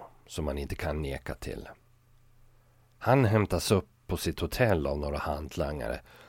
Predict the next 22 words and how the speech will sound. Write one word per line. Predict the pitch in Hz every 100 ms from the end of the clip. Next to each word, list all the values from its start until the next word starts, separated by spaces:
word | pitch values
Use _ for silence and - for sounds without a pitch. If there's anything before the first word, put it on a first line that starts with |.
| - -
och | -
placeras | - 80 - 80 80 -
i | 92
mitten | 95 127 - _ - 50 - _ _ _
i | -
baksätet | - 80 73 - - 82 76 73 - -
mellan | - 73 67
två | - 87
busar. | 76 76 64 - - - - _ _ _ _ _ _ _ _ _ _ _ _ _ _ _ _ -
Vi | 107
ser | 139
bilen | 101 123 123 107 95
på | 95
en | 95
motorväg | 101 95 - 104 113 117 110 -
och | 85
man | 85 80
fäller | - 73 76
upp | 80 -
suffletten | - 85 - 76 - 73 62 -
i | 76
farten. | - 69 - - 50